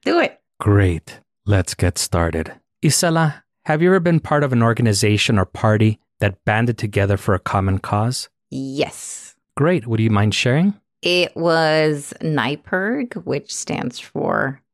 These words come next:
Speaker 1: New York Public Interest Research Group.
Speaker 2: That sounds very fancy.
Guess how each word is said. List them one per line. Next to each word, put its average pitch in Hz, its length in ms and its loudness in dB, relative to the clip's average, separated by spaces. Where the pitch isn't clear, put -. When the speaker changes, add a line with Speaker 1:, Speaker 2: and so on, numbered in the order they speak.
Speaker 1:
New 160 220 -2
York 139 520 -2
Public 135 540 -4
Interest 143 520 -8
Research - 560 -8
Group. - 360 -6
Speaker 2:
That 110 160 -2
sounds 104 240 0
very 104 400 0
fancy. 117 680 -2